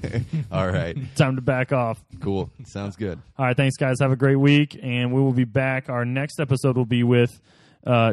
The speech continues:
Speaker 2: Jeff Turner, one of my favorite people, so I'm excited to have him on the pod as well. Um, yeah, so look forward to that, and everyone have an awesome week.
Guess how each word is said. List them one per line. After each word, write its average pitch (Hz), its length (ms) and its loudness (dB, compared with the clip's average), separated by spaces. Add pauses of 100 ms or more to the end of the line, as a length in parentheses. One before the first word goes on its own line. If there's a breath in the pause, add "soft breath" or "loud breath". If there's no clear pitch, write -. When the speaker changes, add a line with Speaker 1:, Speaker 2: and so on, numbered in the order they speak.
Speaker 2:
Jeff 117 320 0
Turner, 117 460 -4 (160)
one 113 260 -2
of 110 180 0
my 107 220 -4
favorite 107 320 -6
people, 110 360 -6
so 101 200 -6
I'm 101 120 -6
excited 104 280 -8
to 101 80 -6
have 101 140 -8
him 107 120 -6
on 101 120 -6
the 98 100 -8
pod 101 320 -10
as 98 100 -12
well. 110 480 -4 (680)
Um, 101 560 -4 (760)
yeah, 127 280 -4 (220)
so 123 240 2
look 110 220 0
forward 127 220 0
to 120 80 4
that, 123 280 2
and 120 120 -4
everyone 120 340 0
have 117 160 -2
an 117 80 -6
awesome 117 400 -6
week. 113 320 -4